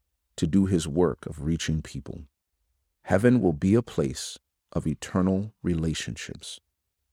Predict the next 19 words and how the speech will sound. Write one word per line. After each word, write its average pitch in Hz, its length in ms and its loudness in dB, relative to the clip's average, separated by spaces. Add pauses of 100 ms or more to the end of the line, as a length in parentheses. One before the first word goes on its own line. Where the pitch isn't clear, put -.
(280)
God 104 260 8
wants 95 340 2
us 101 120 -2
to - 120 -2
begin 76 640 0 (160)
learning 107 500 2
how 98 420 0
to 110 160 -4
have 95 340 -2
them 98 180 2
with 87 200 -2
others 90 480 0
in 78 300 0
this - 260 -2
life - 380 -10 (520)
through 73 160 -2
service - 720 0 (140)
to - 120 -4
them. 82 300 -10